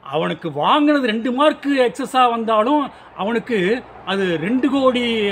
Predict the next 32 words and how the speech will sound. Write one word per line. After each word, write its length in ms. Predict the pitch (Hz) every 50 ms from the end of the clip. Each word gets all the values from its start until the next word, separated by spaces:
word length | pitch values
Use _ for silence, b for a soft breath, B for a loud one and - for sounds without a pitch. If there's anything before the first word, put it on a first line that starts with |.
| 190 180 175
நன்மைகள் 420 | 175 180 190 240 277 269 269 262
கிடைச்ச 300 | 220 233 233 226 - 226
மாதிரி, 340 | 208 226 240 233 185 190 240 247 - - - - - -
ரெண்டு 280 | 170 196 240 240 285 254
கோடி, 680 | 226 254 254 247 233 233 226 220 214 202 190 185 175 165 160 - - - - - - - - -
ஆ, 340 | 202 202 196 185 185 180 170 165 165
உலக 420 | 165 160 151 170 226 262 254 254
பயன் 240 | - 202 202 240 240
கிடைச்ச 180 | 226 233 208 -
மாதிரி 200 | 233 262 277 269
அந்த 120 | 233 196
பையன் 240 | - 196 233 269 254
அப்படி 200 | 196 214 269 - -
சொல்றாங்க. 400 | 247 262 254 254 240 208 185 160 143 127 - - - - - - - - - - 190 185
ஆ, 200 | 180 180 175 175
உடனே 320 | 165 165 190 220 262 294
இந்த, 380 | 285 254 220 226 214 180 156 147 - - - - - - - -
ஆ, 220 | 175 170 165 151 139 135 131 131 - - - -
அப்பாவுக்கும் 420 | 147 - 254 269 277 277 294 277
அம்மாவுக்கும் 320 | 247 254 262 240 240 277
அது 100 | 233 202
கேட்டு 200 | 180 233 247 226
ரொம்ப 180 | 214 208 240 254
மகிழ்ச்சியால 400 | 202 202 240 226 - - 240 262
அவங்களும் 380 | 262 226 202 208 226 247 247 190
ஆனந்த 280 | 175 208 247 254 262
கூத்தாடினாங்களாங்க. 680 | - 247 226 - 233 220 208 202 185 175 170 165 156 147 135 151 - - - - - - - - - - - - -
அதுக்கு 280 | 185 226 247 233 233
பிறகு 260 | - - 294 294 277
தாங்க 320 | 262 262 262 269 277 254 240
இது 120 | 214 214
வந்து 500 | 214 208 202 247 240 220 202 185 170 151